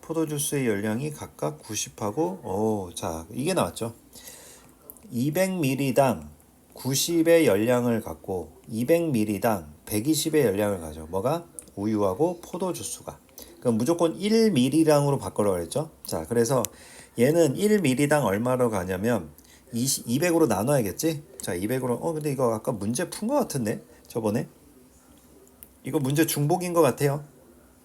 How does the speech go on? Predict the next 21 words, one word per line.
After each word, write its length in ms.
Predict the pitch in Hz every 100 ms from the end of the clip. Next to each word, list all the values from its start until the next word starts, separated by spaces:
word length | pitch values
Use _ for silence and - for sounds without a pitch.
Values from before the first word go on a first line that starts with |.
| _ _ -
그죠? 300 | - 143 139 - -
자, 160 | - 120
이거 380 | 127 139 139 143 - - -
풀어준 380 | - 175 165 147
거 80 | 143
같으니까 520 | 131 - 147 131 117
예전에 240 | 107 131
거 100 | 127
다시 220 | 117 107
한번 220 | 127 123 101
봐봅시다. 580 | 98 107 - - 120 139 - - _ _ _ - - - - - - - - - _ - - - _ _ - - - _ _ _ _ -
자, 220 | - 95
이것도 520 | 117 147 147 170 175
며칠 360 | - 123 - 175
만에 200 | 170 165
완성하는 580 | 139 117 151 147 147 135
거, 220 | 127 139
이것도 480 | 110 107 131 147 160
계속 300 | 117 107 113
했었던 440 | 143 151 143 131
거고요. 500 | 104 95 90 107 147